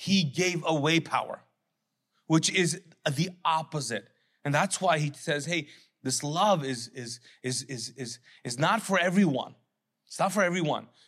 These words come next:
because not everybody loves the way, um, I wanna love. And then he keeps on going, right? He says, "Okay, and love is what? Love is patient.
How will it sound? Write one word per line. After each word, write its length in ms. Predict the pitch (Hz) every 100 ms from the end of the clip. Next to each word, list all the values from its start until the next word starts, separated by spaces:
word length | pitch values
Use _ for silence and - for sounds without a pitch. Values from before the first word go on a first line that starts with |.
| _
because 220 | 143 175
not 80 | 190
everybody 340 | 196 190 190 165
loves 460 | 143 165 185 139
the 100 | 143
way, 380 | 135 135 135 123 _ _ -
um, 340 | 131 120 117 - _ _ _ _ _ - -
I 120 | 143
wanna 200 | 139 127
love. 340 | 135 113 - _ _ _ _ 139
And 100 | 139
then 100 | 190
he 80 | 170
keeps 240 | 160 -
on 140 | 170
going, 240 | 151 170 135
right? 140 | 139
He 80 | 139
says, 260 | 131 143 139 -
"Okay, 200 | 151 175
and 120 | 139 127
love 200 | 151 147
is 80 |
what? 280 | 143 139 -
Love 160 | 120 127
is 60 |
patient. 500 | 127 156 147 120 117